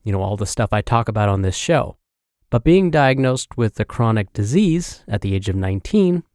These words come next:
definitely changed my life's purpose. It was then that I decided to focus my attention on helping others so that no one else had to experience a chronic disease diagnosis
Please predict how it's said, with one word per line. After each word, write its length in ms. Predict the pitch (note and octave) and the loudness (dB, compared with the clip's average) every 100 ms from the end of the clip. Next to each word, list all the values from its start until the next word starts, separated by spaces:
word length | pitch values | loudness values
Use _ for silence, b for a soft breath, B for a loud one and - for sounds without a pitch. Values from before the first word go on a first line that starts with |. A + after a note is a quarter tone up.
| _ _ | _ _
definitely 500 | C3 - C#3 B2 C3 | 0 0 -2 -2 -4
changed 540 | - A2+ G#2+ G#2+ - | -2 0 0 0 -2
my 220 | G2+ G2 | 0 2
life's 360 | G2 F#2+ F#2 - | 2 0 -2 -6
purpose. 560 | - A#2 - - - - _ _ _ - | -2 -2 -2 -10 -14 -18 _ _ _ -10
It 120 | A2+ | -4
was 240 | A2 A#2 | -4 -2
then 340 | C3 E3 F3+ D#3+ | 2 2 2 2
that 100 | B2 | 0
I 140 | C#3 | 0
decided 520 | D3+ - C3 B2+ A#2+ - _ _ _ | -2 -2 0 0 -2 -8 _ _ _
to 100 | A#2+ | -8
focus 560 | - - F3 - F#3+ E3 | -6 0 2 2 -4 -4
my 140 | D3+ | -4
attention 400 | D3+ C3 B2 B2+ | -4 -4 -4 -2
on 160 | A2+ G#2 | -2 -2
helping 420 | G#2+ G#2 G#2 G#2+ | -4 -2 -4 -4
others 480 | - D#3 D#3+ D#3 - - _ _ | -2 2 4 4 0 -14 _ _
so 180 | - C#3+ | -6 0
that 160 | C3 - | 0 0
no 220 | B2 D3+ | 0 2
one 200 | G3 F#3 | 2 0
else 260 | C3+ D3 - | -2 -2 -2
had 200 | B2 - | -4 -2
to 120 | A#2+ | -2
experience 600 | G#2+ - B2 A#2 A#2 A2+ | -2 -4 -2 0 0 -4
a 60 | A#2+ | -8
chronic 480 | - A#2 B2 A#2+ | -2 0 0 -2
disease 400 | - A2 A#2 A#2 | -6 -2 0 0
diagnosis 920 | A2 G#2+ G2+ F#2 F#2+ A2 - D#3 D#3+ | 0 2 2 0 -2 -2 0 0 0